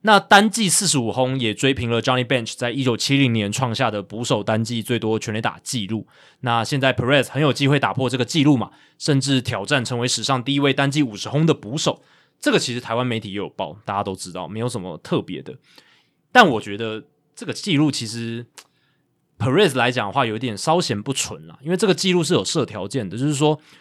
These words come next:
他的标准是设在怎么样定义你是个捕手，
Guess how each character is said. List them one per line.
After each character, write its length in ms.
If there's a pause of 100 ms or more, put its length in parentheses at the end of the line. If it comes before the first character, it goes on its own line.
(120)
他 180
的 80
标 220
准 160
是 100
设 180
在 200
怎 200
么 60
样 100
定 200
义 100
你 100
是 160
个 80
捕 240
手， 220